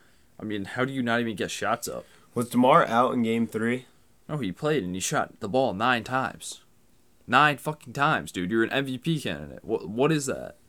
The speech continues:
Speaker 1: Just that's terrible. So I know the, the Bulls are, that, that you can't get blown out by thirty in game three. It's just, that's something you, you can't do. It's just not, not good. Pelicans Suns, I wanna talk about this one.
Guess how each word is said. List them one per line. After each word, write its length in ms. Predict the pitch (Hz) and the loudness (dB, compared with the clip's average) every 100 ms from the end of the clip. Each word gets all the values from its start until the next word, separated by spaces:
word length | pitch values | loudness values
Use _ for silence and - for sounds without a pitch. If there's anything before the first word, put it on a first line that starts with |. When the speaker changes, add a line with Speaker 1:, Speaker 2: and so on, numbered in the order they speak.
| - | -18
Speaker 1:
Just 360 | - 127 123 - _ _ _ _ _ _ _ - | -10 -6 -6 -8 _ _ _ _ _ _ _ -8
that's 160 | 117 - | -4 0
terrible. 500 | 190 190 98 50 107 _ | 2 4 2 -2 -10 _
So 240 | - 131 117 | -6 0 2
I 80 | 120 | 2
know 400 | 131 107 85 110 123 - | 0 -2 -2 -10 -18 -14
the, 180 | 95 78 - | -10 -10 -12
the 80 | - | -10
Bulls 260 | 101 131 123 | -2 -2 0
are, 140 | 85 | -4
that, 300 | 82 117 - | -2 -4 -2
that 140 | 120 107 | -2 -2
you 180 | 131 | -6
can't 300 | 127 160 151 | -6 -4 -2
get 160 | 127 117 | -2 -2
blown 200 | 113 110 | -2 0
out 140 | 107 | -2
by 80 | 98 | -2
thirty 400 | 98 110 101 80 | -6 -4 -4 -4
in 100 | 85 | -10
game 200 | 80 85 | -8 -10
three. 260 | - 90 - | -8 -10 -10
It's 180 | - - | -12 -10
just, 280 | 80 - _ _ _ _ - _ _ _ _ - | -8 -10 _ _ _ _ -20 _ _ _ _ -14
that's 160 | - | -6
something 300 | 120 104 104 | -4 -2 -4
you, 160 | 98 85 | -4 -6
you 120 | - 104 | -8 -10
can't 360 | - 113 85 | -6 -6 -6
do. 260 | - - - | -6 -8 -10
It's 140 | - | -16
just 240 | - - - | -14 -12 -10
not, 320 | 82 55 - | -8 -8 -8
not 240 | 101 98 | -6 -4
good. 280 | - 85 82 - - - - | -4 -4 -4 -10 -20 -20 -4
Pelicans 400 | - 175 156 113 | 2 4 4 -2
Suns, 340 | - 98 101 98 | 0 0 -2 -4
I 60 | |
wanna 200 | 123 123 | 0 0
talk 240 | 117 110 101 | 0 -4 -2
about 200 | 101 - | -4 -4
this 220 | 92 - | -6 -4
one. 220 | 90 92 | -6 -6